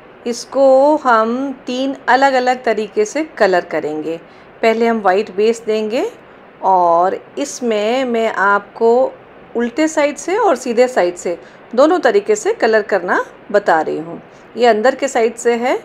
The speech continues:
इसको मैंने वर्ली स्टाइल से बनाया है। ये पूरा शा-, शेड जो है लैम्प शेड मैं वर्ली स्टाइल से आपको सिखा रही हूँ। तो अंदर की तरफ कलरफुल है और बाहर की तरफ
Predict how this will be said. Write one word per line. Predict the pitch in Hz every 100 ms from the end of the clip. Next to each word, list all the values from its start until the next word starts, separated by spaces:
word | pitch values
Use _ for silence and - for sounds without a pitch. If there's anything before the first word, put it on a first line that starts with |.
| -
इसको | 220 - 254
मैंने | 226 226 277 381 - - -
वर्ली | 202 233 233 302 311
स्टाइल | - 220 214
से | 226
बनाया | 185 170 175 175
है। | 180
ये | 185 202
पूरा | 240 240 254 254 247 247 - - - -
शा-, | - 208 190 185
शेड | - 254 262
जो | 214 220
है | 214 208
लैम्प | 196 196 -
शेड | 226 214 277 - - - -
मैं | 240
वर्ली | 220 220 254
स्टाइल | - 202 190
से | 214
आपको | 180 180 285 403 -
सिखा | - 226 - 180
रही | 160 160
हूँ। | 170 170 - - -
तो | 214
अंदर | - 240 254 285
की | 285 285
तरफ | 277 285 285
कलरफुल | 185 214 240 285 285
है | 277 320
और | 330 262 254
बाहर | 214 214 262
की | 269 247
तरफ | 233 214 302